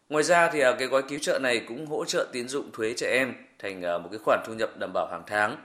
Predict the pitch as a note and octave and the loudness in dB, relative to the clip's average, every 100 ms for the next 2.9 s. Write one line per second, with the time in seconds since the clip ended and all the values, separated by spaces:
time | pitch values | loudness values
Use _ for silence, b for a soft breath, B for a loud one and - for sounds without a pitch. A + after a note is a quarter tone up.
0 | - - G#2 F#2 A#2 A2+ F#2 G2+ G#2 A#2 | -18 -8 -4 -4 -4 -8 -8 -8 -2 -4
1 | - - _ F2+ F2+ A2+ G2 - C#3 D3 | -4 -14 _ -14 -12 -8 -8 -8 -6 -2
2 | C3+ A2+ G#2 F#2 - A2 B2+ A2+ | -2 0 0 0 -2 -4 -2 -4